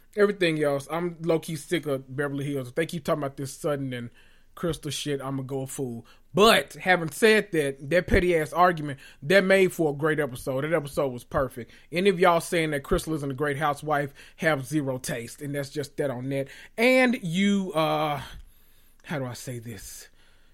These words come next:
You like all your other stuck up ass housewives, and y'all are sitting up calling Crystal stuck up. She should fit right in, you fuckers. Anyway,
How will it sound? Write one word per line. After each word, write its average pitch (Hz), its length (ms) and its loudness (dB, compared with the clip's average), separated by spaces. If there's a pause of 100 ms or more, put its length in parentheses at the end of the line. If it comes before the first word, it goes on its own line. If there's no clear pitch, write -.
(240)
You 180 180 0
like 214 300 6
all 196 220 8
your 180 200 4
other 156 120 0
stuck 165 320 -2
up 143 160 -6
ass 143 240 -2
housewives, 135 680 -4
and 143 160 -6
y'all 160 240 2
are - 20 -2
sitting 165 240 -6
up 135 100 -4
calling 143 320 0
Crystal 156 360 -6
stuck 143 320 -4
up. 151 220 0 (140)
She - 220 -6
should 156 180 -6
fit 151 240 0
right 139 240 0
in, 120 360 -4 (240)
you 113 160 -10 (200)
fuckers. 139 440 -6 (360)
Anyway, 165 540 2